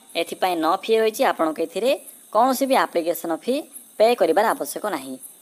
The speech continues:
ଯଦି ଆପଣଙ୍କର କ୍ୟାଟେଗୋରୀ ଜେନେରାଲ, ଓ ବି ସି ବା ଏ ସି ବି ସି କିମ୍ବା ଏସ୍ ସି ଏସ୍ ଟି, ଯେକୌଣସି କ୍ୟାଟେଗୋରୀରୁ ବି ଆପଣମାନେ ହୋଇଥିବେ, ଏଥିରେ ଫ୍ରିରେ ଆପ୍ଲାଏ କରିପାରିବେ, କାରଣ ସମସ୍ତଙ୍କ ପାଇଁ ଫ୍ରି ରହିବ।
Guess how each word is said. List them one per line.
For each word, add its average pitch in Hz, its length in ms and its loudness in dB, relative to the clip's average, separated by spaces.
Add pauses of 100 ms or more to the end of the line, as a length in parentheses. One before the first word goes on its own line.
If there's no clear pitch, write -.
(160)
ଯଦି 170 240 2
ଆପଣଙ୍କର 240 420 2
କ୍ୟାଟେଗୋରୀ 202 440 4
ଜେନେରାଲ, 175 340 2 (400)
ଓ 151 80 2
ବି 165 200 -4
ସି 180 120 -4 (360)
ବା 160 140 2
ଏ - 80 2
ସି 180 120 -2
ବି 175 140 -2
ସି 190 100 -4 (140)
କିମ୍ବା 156 260 -4
ଏସ୍ - 80 -10
ସି - 120 -4
ଏସ୍ 175 120 -6
ଟି, 202 100 0 (480)
ଯେକୌଣସି 247 480 4
କ୍ୟାଟେଗୋରୀରୁ 175 480 2
ବି 190 120 4
ଆପଣମାନେ 165 340 -2
ହୋଇଥିବେ, 196 340 2 (420)
ଏଥିରେ 185 320 0 (140)
ଫ୍ରିରେ 262 220 2 (100)
ଆପ୍ଲାଏ 143 240 -2
କରିପାରିବେ, 135 520 -4 (480)
କାରଣ 156 160 0 (120)
ସମସ୍ତଙ୍କ 156 460 -2
ପାଇଁ 202 100 -2
ଫ୍ରି - 160 -2
ରହିବ। 214 220 2